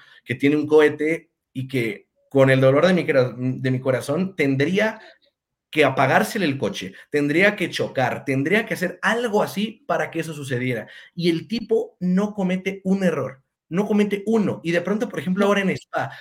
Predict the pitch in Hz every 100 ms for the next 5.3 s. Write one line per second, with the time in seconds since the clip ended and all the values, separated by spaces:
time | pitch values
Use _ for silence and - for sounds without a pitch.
0 | - _ 156 151 147 143 139 151 139 139
1 | - 131 131 208 185 175 202 160 135 160
2 | 160 185 156 214 160 214 185 117 117 120
3 | _ _ _ _ _ 160 - 180 254 277
4 | 294 320 - - _ _ - 185 208 196
5 | 208 220 277